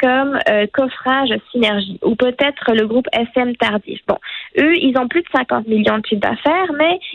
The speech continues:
ils ont parfois, euh, jusqu'à cinq cents employés. Qu'est-ce que ça veut dire dans les marges brutes ? Qu'est-ce que ça veut dire en termes de richesse ? Est-ce que l'entreprise a, est en meilleure santé financière, par exemple, qu'une entreprise comme Julie Roy, des services ménagers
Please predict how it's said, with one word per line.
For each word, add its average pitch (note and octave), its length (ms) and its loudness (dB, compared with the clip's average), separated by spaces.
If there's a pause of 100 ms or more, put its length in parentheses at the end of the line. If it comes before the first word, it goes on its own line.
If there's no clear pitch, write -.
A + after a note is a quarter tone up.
ils C4 240 2
ont E4+ 200 0
parfois, D#4 520 0 (160)
euh, A#3 220 2
jusqu'à C4 420 -2 (160)
cinq D#4+ 160 0 (120)
cents B3 200 0 (100)
employés. - 540 -4
Qu'est-ce E4+ 280 2
que D#4 60 -2
ça C4+ 120 0
veut B3 160 0
dire C4 220 2
dans A3 120 0
les G#3+ 140 0
marges G#3+ 320 0
brutes ? A#3 280 0 (320)
Qu'est-ce D#4+ 260 -2
que C#4+ 60 -2
ça C4 120 0
veut B3 120 2
dire B3 220 0
en G#3+ 140 0
termes A3 240 0
de G#3 60 2
richesse ? D4 380 0 (540)
Est-ce - 360 -2
que D#4+ 340 2
l'entreprise A#3+ 520 0
a, A3+ 160 2
est A3 240 0
en A3 120 2
meilleure B3+ 380 2
santé A#3+ 300 0
financière, A3+ 640 0
par C4 180 0
exemple, B3+ 580 -2 (260)
qu'une A#3 140 2
entreprise A#3+ 680 2 (120)
comme A#3 400 2
Julie A#3+ 400 2
Roy, A#3+ 400 0
des G#3 160 -2
services A3 400 -2
ménagers G#3+ 520 0